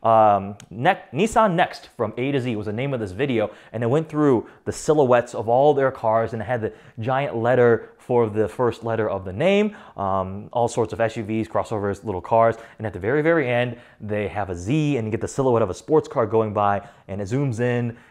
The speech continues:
and it shows kind of a shadowy outline of it with the Z logo, um, and then it pans out to all the other cars driving. I, I love the way it looks. They show up the daytime running light, kind of the highlight shape of the headlight. I thought this video was really well done, really cool,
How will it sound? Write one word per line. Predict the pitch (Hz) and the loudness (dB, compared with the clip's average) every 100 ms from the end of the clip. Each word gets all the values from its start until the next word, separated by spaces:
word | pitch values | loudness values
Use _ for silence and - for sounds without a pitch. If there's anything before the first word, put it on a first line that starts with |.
| - | -10
and | 107 | -8
it | |
shows | - 139 127 131 117 - - | -2 0 2 2 0 -8 -12
kind | 110 | -8
of | 104 | -8
a | |
shadowy | 98 - 113 123 117 - | -8 -2 0 0 0 -2
outline | 117 113 113 107 | -2 -2 -2 -4
of | 110 | 0
it | 120 117 - | 0 -2 -10
with | 113 | -6
the | 107 | -4
Z | 107 147 151 | -2 0 2
logo, | 127 120 120 120 117 113 - - | 2 2 2 2 2 2 -2 -14
um, | - 101 95 | -2 0 0
and | 107 | -2
then | 113 | -4
it | 113 | -6
pans | - 147 135 131 | -4 -2 0 0
out | 135 | 0
to | 127 | 0
all | 131 135 | 0 2
the | 139 127 | 2 0
other | 120 117 | 0 -2
cars | - 113 117 | 0 0 0
driving. | - 110 113 120 | -4 -4 -4 -4
I, | 139 180 175 | -2 -2 2
I | |
love | 151 180 135 | 4 4 4
the | |
way | 123 110 | 0 0
it | |
looks. | 107 - | -4 -6
They | 110 | -8
show | - 147 135 | 4 8 8
up | 127 - - - | 6 0 -12 -4
the | |
daytime | 113 139 - 131 | 2 2 2 -4
running | 117 123 117 | -4 -4 0
light, | 123 | 0
kind | 117 107 | -2 -4
of | |
the | 98 | -4
highlight | - 117 120 117 - | -2 0 2 0 -4
shape | - 110 113 | -8 -8 -6
of | 101 | -8
the | 95 | -6
headlight. | 113 113 110 - - - | -8 -2 -2 -4 -16 -2
I | |
thought | - - | -2 -2
this | 110 | -2
video | 120 123 | -2 0
was | 110 98 | 0 0
really | 147 151 | -2 0
well | 139 | -2
done, | 107 120 110 | -2 -2 -2
really | 139 156 - | -2 -2 -2
cool, | 135 127 | 0 0